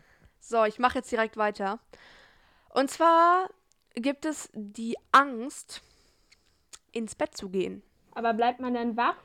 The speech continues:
Speaker 1: Hypnotropho-
Speaker 2: Also geht's um Schlafen?
Speaker 1: Ich weiß es nicht. Nee, es geht nicht ums Schlafen, es geht um Angst, sich ins Bett, also ins Bett zu gehen, abends zu sagen, "Mama",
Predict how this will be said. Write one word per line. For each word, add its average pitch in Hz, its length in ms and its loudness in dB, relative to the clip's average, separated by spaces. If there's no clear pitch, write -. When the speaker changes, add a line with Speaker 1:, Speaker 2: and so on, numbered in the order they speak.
Speaker 1:
Hypnotropho- 285 640 0
Speaker 2:
Also 226 120 -6
geht's 262 280 -10
um 233 180 -10
Schlafen? 233 480 -6
Speaker 1:
Ich - 180 -8
weiß 349 260 0
es - 140 -12
nicht. 233 320 -2
Nee, 233 180 -8
es 254 140 0
geht 320 140 -2
nicht 311 140 -6
ums 339 180 -6
Schlafen, 330 340 2
es 226 80 -6
geht - 180 -8
um 240 100 -6
Angst, - 200 -6
sich 269 160 -10
ins 247 140 -12
Bett, - 260 -6
also 233 200 2
ins 240 180 -6
Bett 285 160 -2
zu 240 160 -8
gehen, 202 240 -2
abends 214 300 -2
zu 214 80 -12
sagen, 220 340 0
"Mama", 233 300 2